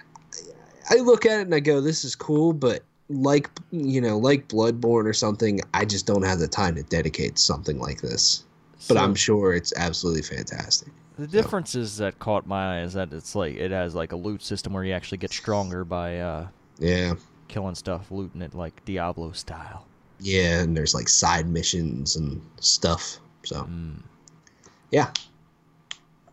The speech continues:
Speaker 2: The next game on the list is called The Onion Knights.
Speaker 1: Davos.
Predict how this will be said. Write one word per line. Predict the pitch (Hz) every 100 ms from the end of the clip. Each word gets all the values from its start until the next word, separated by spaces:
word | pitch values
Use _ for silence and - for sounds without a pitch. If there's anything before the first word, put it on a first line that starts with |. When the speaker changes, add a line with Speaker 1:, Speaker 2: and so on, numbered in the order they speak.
| _ _ _ _ - - _ -
Speaker 2:
The |
next | 92 85 -
game | 95 90
on | 87
the | 87
list | 95 98 - - - _ _ _ _ -
is | 117 -
called | 110 127 147 101 101 131 - _ - -
The | 147 180 -
Onion | 127 135 131 147 151 127
Knights. | 104 135 131 - - - - - _ _ _ -
Speaker 1:
Davos. | - - - _ - -